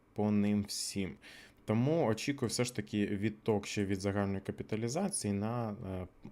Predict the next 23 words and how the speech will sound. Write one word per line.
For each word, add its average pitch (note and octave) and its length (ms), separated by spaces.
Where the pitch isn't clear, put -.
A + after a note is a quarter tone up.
приблизно G2+ 600
триста G2+ 380
мільярдів F#2 500
доларів G#2+ 640
на G2 120
новині, A2 500
що G2 420
Трамп, A2 440
е, F#2 260
планує A2+ 880
і G#2+ 80
пригрозив G2 800
ввести G2+ 480
мита A2 360
через G2+ 320
те, G#2 160
що - 220
Китай G#2 500
співпрацює G2 680
з - 120
Р F#2+ 120
Ф. - 120
М, F2 520